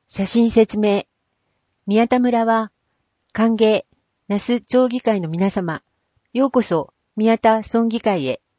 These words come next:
のポスターを持った集合写真です。伊那市は、着席して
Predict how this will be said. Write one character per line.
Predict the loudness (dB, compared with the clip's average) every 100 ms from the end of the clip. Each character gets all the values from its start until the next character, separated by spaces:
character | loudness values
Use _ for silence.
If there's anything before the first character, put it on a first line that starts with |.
| _ _ -4
の | -4 -4 _ _
ポ | -2 -2
ス |
タ | 0 0
ー |
を | 0
持 | -4
っ | -6
た | -8 -10 _
集 | -4 0 2
合 | 2
写 | 2 -2
真 | -2 -6
で | -6
す。 | -8 -18 _ _ _ _ _ _ _ _ _ _ _ _ -2
伊 |
那 | 2 2
市 | 2
は、 | -2 -4 -8 _ _ _ _ -6
着 | -4 -2
席 | -2 -2 -4
し | -2
て | -2 -2